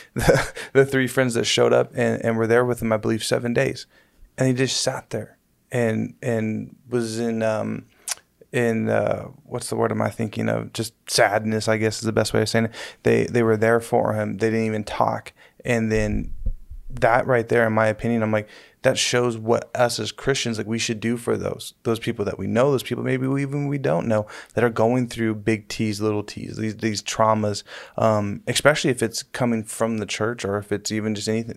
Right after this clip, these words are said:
any kind of trauma, really. But I think going back to, like, what you were saying, Dylan, about being held to, like, a higher standard as a Christian, it's like, that's how we should act. We have the way we should act. It's the Bible.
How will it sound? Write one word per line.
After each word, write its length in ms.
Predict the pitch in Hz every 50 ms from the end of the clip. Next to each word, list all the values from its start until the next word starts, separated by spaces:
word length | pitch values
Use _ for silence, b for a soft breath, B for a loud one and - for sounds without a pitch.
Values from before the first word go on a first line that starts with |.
| - -
any 240 | - 147 147 127 -
kind 180 | - 110 101
of 80 | 101 95
trauma, 360 | - - 101 95 95 98 95 87
really. 280 | 92 95 95 92 92
But 280 | 90 87 90 90 - - B B B B B B B B -
I 100 | - 113
think 200 | - 120 110 101
going 160 | 110 104 101
back 160 | 98 101 104 101
to, 60 | -
like, 80 | 101 95
what 120 | 101 80
you 80 | 90 95
were 60 | 101
saying, 300 | 104 - 101 98 98 98
Dylan, 220 | 95 95 92 95 98
about 240 | 95 92 87 - 95
being 200 | 104 98 98 98
held 240 | 98 104 104 98 95
to, 80 | -
like, 100 | 95 92
a 60 | - 95
higher 220 | 98 98 95 95
standard 320 | 95 - 101 95 95 95
as 140 | 98 95 95
a 40 | -
Christian, 360 | - - - 107 - - 104
it's 140 | 98 95 -
like, 100 | 98 - B B B B B B B _ - -
that's 200 | 110 110 104 -
how 120 | 113 101
we 140 | 98 - -
should 160 | - - -
act. 280 | - - - 104 - -
We 120 | 117 113
have 600 | 107 - - 113 110 120 120 110 107 110 113 -
the 100 | - 113
way 200 | 98 104 101 98
we 140 | 92 101 98
should 200 | - - 101 95
act. 300 | 98 98 98 104 - -
It's 140 | 107 - -
the 100 | - 101
Bible. 480 | 92 101 101 104 101 98 101 104 104